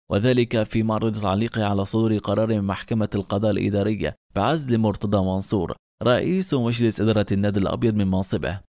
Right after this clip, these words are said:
وقال خلال برنامج الحكاية على قناة إم بي سي مصر الثانية مساء: "أول ما سمعت قرار الحكم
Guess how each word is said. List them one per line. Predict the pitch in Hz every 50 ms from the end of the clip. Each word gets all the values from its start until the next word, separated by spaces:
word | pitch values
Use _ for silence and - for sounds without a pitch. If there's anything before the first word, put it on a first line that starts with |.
| _ -
وقال | - 117 120 - 175 185 180 156
خلال | - 135 123 123 120 107
برنامج | 95 98 92 90 87 95 117 123 113
الحكاية | 110 104 104 - 107 - - 123 117
على | 98 98 98 95
قناة | 92 - 110 110 110 -
إم | 110 107 104
بي | 101 104
سي | 98 - 117
مصر | 107 107 110 - 120 117 - - -
الثانية | - - - - 123 127 127 120 113 104 101
مساء: | 95 98 98 - - 107 67 - - - 55 60 57 - _ _ _ _ _ _ -
"أول | - 104 107 104 98
ما | 92 92
سمعت | 95 - 113 113 107 - 107
قرار | 95 - 107 104 98
الحكم | 95 90 - - 131 - - 82 69 64